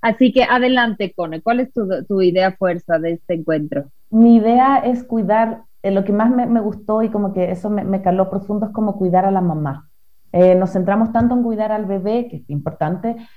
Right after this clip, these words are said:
Speaker 2: que nos olvidamos de que la mamá atraviesa por tremendos cambios físicos, hormonales, psicológicos, mentales, y muchas veces pareciera que ella está bien, porque también las mujeres tenemos eso, ¿no? De como hacer que estamos súper fuertes, ¿no? Y que nada malo nos pasa. Entonces me parece que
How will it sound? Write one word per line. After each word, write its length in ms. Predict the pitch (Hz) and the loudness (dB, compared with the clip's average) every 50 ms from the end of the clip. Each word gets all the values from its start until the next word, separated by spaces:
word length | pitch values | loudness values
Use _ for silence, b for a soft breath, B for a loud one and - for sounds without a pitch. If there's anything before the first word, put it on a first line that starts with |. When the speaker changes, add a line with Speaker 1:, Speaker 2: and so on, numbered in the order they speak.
| B - | B -4
Speaker 2:
que 80 | - 196 | -2 0
nos 120 | 202 208 | 0 0
olvidamos 460 | 214 196 196 196 196 202 220 226 226 | 0 0 2 2 2 2 0 0 0
de 120 | 220 220 214 | -2 -2 -4
que 80 | - 202 | -4 -4
la 140 | 208 196 | -2 -2
mamá 460 | 196 185 180 185 190 196 208 214 214 - | -2 -2 -2 -2 -2 -4 -4 -6 -8 -8
atraviesa 420 | - 196 196 190 196 202 202 226 220 | -8 -6 -4 -2 -2 -2 -2 -4 -4
por 200 | - 208 196 - | -4 -6 -4 -4
tremendos 600 | 196 196 196 196 202 214 233 240 240 240 233 240 - - - | -2 0 0 2 2 2 2 2 2 0 -2 -6 -10 -12 -6
cambios 640 | - 196 190 185 190 185 185 190 190 190 190 190 190 - | -2 -2 0 0 -2 -2 -2 0 0 0 0 -2 -4 -4
físicos, 500 | - 208 208 185 208 214 190 196 190 185 196 196 | -4 -4 -4 -4 -6 -8 -6 -2 -2 0 0 0
hormonales, 520 | 190 185 180 180 175 180 190 196 196 180 | 0 -2 -2 -2 -2 -2 0 -2 -2 -4
psicológicos, 840 | - 190 175 - 165 170 180 185 180 180 208 185 - - 190 190 185 B B B B B B B | -4 -8 -6 -4 -2 0 2 0 0 -2 -6 -6 -2 -2 -2 -2 -4 B B B B B B B
mentales, 600 | - 180 180 180 180 180 190 185 196 208 208 214 | 0 2 2 2 4 2 2 2 2 2 0 0
y 60 | 214 190 | 0 0
muchas 340 | 202 208 208 214 240 196 185 | -2 -2 -2 -4 -4 -4 -4
veces 380 | 220 220 220 220 233 240 240 240 - - - - - - - - | -4 -4 -4 -2 -2 -2 -2 -2 -6 -14 -20 -20 -20 -16 -6 -2
pareciera 480 | 185 185 190 190 226 214 226 226 220 - | 0 0 0 0 0 0 0 0 0 0
que 220 | 214 208 208 202 - | -2 -2 -2 -2 -2
ella 180 | 202 226 233 220 | -2 0 0 0
está 160 | - - 190 | 0 0 0
bien, 320 | 185 208 214 190 165 147 - | 2 2 2 0 0 -2 -4
porque 240 | - 165 165 - 170 | -8 -8 -6 -4 -2
también 260 | 175 165 170 180 180 | 0 2 4 4 4
las 80 | 196 202 | 4 2
mujeres 300 | 202 196 202 190 190 190 | 0 -2 -4 -4 -4 -4
tenemos 320 | - 180 180 180 175 180 | -4 -4 -2 0 0 0
eso, 180 | 196 196 190 160 | -2 -2 -2 -4
¿no? 140 | 147 147 156 | -2 -2 -2
De 120 | 156 156 156 | -4 -4 -4
como 400 | 156 156 151 147 147 147 147 B B B B B - | -4 -2 -2 -2 -2 -4 -6 B B B B B -10
hacer 280 | 170 151 - 202 196 196 | -8 -2 0 0 0 0
que 60 | 196 | -2
estamos 420 | 196 - 196 196 190 185 - - | -2 0 0 0 0 0 -2 -4
súper 260 | - 226 196 202 185 - | -6 -2 -2 -2 -2 0
fuertes, 320 | - 160 147 143 - 139 135 | 0 0 0 -2 -2 -4 -2
¿no? 120 | 135 143 | -2 -2
Y 60 | 160 156 | -2 -4
que 100 | 160 160 | -4 -2
nada 240 | 165 170 180 185 180 | 0 2 2 2 2
malo 260 | 185 180 180 180 175 | 2 2 2 2 2
nos 180 | 175 165 - - | 0 0 -2 -2
pasa. 260 | - 165 175 - - | -2 -4 -2 -4 -4
Entonces 280 | 190 185 190 175 - 185 | -6 -6 -4 -4 -2 -2
me 100 | 185 170 | -2 0
parece 360 | 175 175 170 190 190 - 202 190 | 0 0 0 0 -2 -4 -4 -2
que 240 | 202 196 202 196 | -2 -2 -2 -4